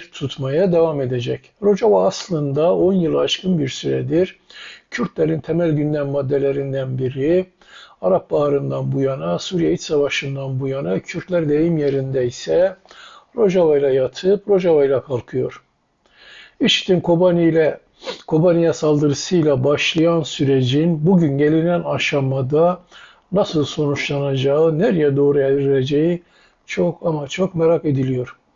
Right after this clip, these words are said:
Kürtler soluklarını tutmuş bir biçimde deyim yerindeyse Rojava'dan gelecek haberleri bekliyorlar.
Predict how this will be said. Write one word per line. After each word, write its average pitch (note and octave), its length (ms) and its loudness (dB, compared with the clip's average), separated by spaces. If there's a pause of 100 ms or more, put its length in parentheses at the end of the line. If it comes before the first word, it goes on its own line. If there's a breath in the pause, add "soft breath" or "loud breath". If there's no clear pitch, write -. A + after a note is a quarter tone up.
(440 loud breath)
Kürtler G#3 360 0
soluklarını F#3 680 0
tutmuş F#3+ 440 -2
bir D3 140 2
biçimde C#3+ 460 0
deyim C#3+ 280 2
yerindeyse C#3 800 0
Rojava'dan D#3 600 2
gelecek C#3 500 2
haberleri F3+ 540 2
bekliyorlar. C3+ 600 -2